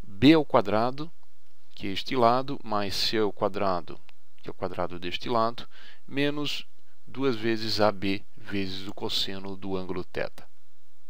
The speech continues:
Nós vamos mostrar que este resultado vale realmente para um triângulo qualquer,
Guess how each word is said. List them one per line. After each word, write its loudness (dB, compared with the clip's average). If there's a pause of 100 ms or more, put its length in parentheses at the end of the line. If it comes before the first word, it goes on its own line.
(1900)
Nós 0
vamos 0
mostrar 2
que -2
este 0
resultado 0
vale 4
realmente 0
para 0
um -4
triângulo -2
qualquer, 2